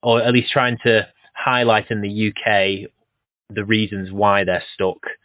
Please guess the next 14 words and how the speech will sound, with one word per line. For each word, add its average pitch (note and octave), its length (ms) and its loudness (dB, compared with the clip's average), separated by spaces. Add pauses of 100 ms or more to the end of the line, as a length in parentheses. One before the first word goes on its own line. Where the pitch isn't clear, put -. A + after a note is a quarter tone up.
(180)
Um, F#2+ 300 -2
and G2+ 120 0
I - 20 4
wanna G#2+ 260 4
look G2+ 220 -2
at D#2 80 -10
kind G2 180 -2
of F2 140 -6
both G2+ 280 0
sides G2 280 0
of F2+ 60 -6
the F#2 160 -4
story. F#2+ 420 0
So F#2 200 0